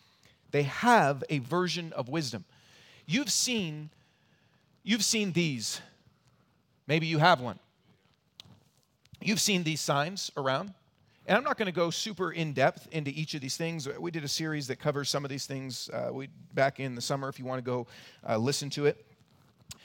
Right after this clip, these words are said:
But what I think is helpful to understand is this is a snapshot, not the totality, but this is a snapshot of the world's wisdom. And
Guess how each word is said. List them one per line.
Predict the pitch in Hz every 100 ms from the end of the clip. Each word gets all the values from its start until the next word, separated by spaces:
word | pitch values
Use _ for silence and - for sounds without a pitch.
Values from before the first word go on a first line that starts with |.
| - - -
But | 190 - - _
what | 156 190
I | 294
think | - 214 190 - - _ _ _
is | 156 -
helpful | 220 247 180
to | 165
understand | 170 147 - 175 131 139
is | 165 139
this | 320 247
is | 196 160
a | 190
snapshot, | - 330 294 - 120 -
not | 302 330
the | -
totality, | - 131 131 123 160
but | 208 -
this | 311
is | 220
a | 190
snapshot | - 226 214 - 123 - _ - _ _
of | 170 196 185
the | 226
world's | 143 147 175 180
wisdom. | 247 151 - _ _ _ _ _ _ _ _ _
And | 196 196 180 165